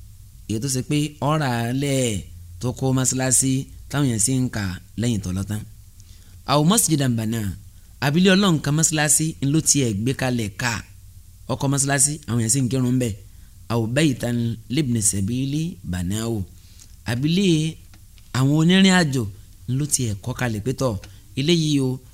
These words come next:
gbogbo ẹni tó bá ti lè jẹ́ arìnrìn àjò, tó bá ti lè wọ ìlú, tó bá ti jẹ́ Mùsùlùmí, kó máa wá gbígbẹ̀ lọ́fẹ̀ẹ́, ẹ gbọ́dọ̀ gba kọ́bọ̀ lọ́wọ́ ẹ̀.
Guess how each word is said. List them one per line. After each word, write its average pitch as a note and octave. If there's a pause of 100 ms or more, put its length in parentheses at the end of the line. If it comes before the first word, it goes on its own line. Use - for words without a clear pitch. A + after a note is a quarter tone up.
(120)
gbogbo C3+
ẹni C3+
tó C#3+
bá D3+
ti C#3
lè C3
jẹ́ C3+
arìnrìn A#2+
àjò, A2 (340)
tó -
bá C#3+
ti C#3
lè B2+
wọ B2+
ìlú, A2+ (380)
tó -
bá C3
ti C3
jẹ́ D3
Mùsùlùmí, A#2+ (340)
kó -
máa A#2
wá B2
gbígbẹ̀ C3
lọ́fẹ̀ẹ́, A2+ (300)
ẹ G2+
gbọ́dọ̀ F#2+
gba G#2
kọ́bọ̀ B2
lọ́wọ́ G2+
ẹ̀. G2